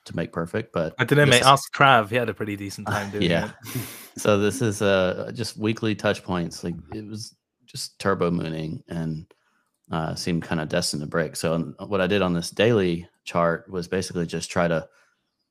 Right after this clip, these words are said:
Speaker 1: uh, put multiple channels together, kinda see what shakes. And it, it just really looks to me like this chart wants to calm down. Um, and obviously this is, there's a lot of big things at play here.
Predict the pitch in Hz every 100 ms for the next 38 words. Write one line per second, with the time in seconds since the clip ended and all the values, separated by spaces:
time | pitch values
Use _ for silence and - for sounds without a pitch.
0 | - 85 85 80 78 - 104 92 92 92
1 | 90 85 82 87 82 80 82 78 76 80
2 | - - 78 73 - 76 - - - 101
3 | 98 - - 135 185 170 110 113 92 92
4 | - - 85 85 82 82 87 - - -
5 | 78 - 82 - - 60 - 58 95 -
6 | _ _ 82 82 80 78 80 87 - _
7 | _ _ _ 104 98 107 98 92 - -
8 | 92 107 110 101 - 98 92 90 90 -
9 | 85 82 - - - - 90 104 104 104
10 | 101 101 95 90 92 90 87 - - 87
11 | 92 90 -